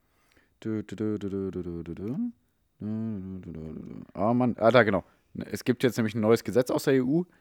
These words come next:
das Privacy Shield Abkommen, das das halt verbietet.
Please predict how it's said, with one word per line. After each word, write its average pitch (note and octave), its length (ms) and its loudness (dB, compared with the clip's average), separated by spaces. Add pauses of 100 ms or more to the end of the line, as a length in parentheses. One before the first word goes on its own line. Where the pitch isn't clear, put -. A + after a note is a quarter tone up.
(120)
das - 180 -10
Privacy C3 640 4
Shield E3 520 0
Abkommen, G#2 440 -2 (520)
das - 160 -4
das - 160 -6
halt A#2+ 120 0
verbietet. A#2+ 460 -4